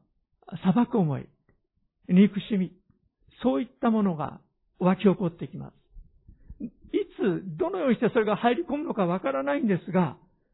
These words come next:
私たちの肉に対してサタンが働いてくるときに、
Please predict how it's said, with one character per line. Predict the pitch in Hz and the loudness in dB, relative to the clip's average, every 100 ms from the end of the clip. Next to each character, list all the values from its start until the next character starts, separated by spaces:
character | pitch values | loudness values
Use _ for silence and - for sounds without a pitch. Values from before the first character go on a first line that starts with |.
| _ | _
私 | 208 220 262 - | -4 0 -2 0
た | 269 | -2
ち | 269 | 2
の | 247 | 4
肉 | 226 - 311 | 4 2 -2
に | 247 | -2
対 | 220 208 170 | 0 0 0
し | - | -2
て | 175 147 - | -2 -2 -8
サ | - | -8
タ | 233 | -6
ン | 214 | -4
が | 170 | -6
働 | 196 185 233 247 | -6 -6 -6 -6
い | |
て | 202 | -8
く | - | -8
る | 175 | -6
と | 160 | -6
き | - | -4
に、 | 185 151 | -4 -4